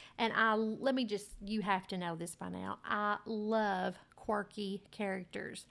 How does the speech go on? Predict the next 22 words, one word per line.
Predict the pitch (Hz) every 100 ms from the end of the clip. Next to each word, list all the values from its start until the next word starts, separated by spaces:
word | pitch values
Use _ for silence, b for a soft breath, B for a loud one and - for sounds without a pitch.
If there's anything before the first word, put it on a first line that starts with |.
| b b
Love | 226 226 220 214 196
'em. | 190
That's | 202 226 214 -
why | 202 196
I |
love | 190 185 180 -
The | 196
Maid | 185 180 180
so | - 175
much. | 175 - - - B B B B B B -
And | 214
I | 196 -
feel | 302
like | 294 269
that's | 226 -
why | 220
I'm | 208
gonna | 208 202 190
love | 196 190 185
Sally | - 202 196
Strange | 196 - 185 180
Diamond, | - 185 180 175 - 220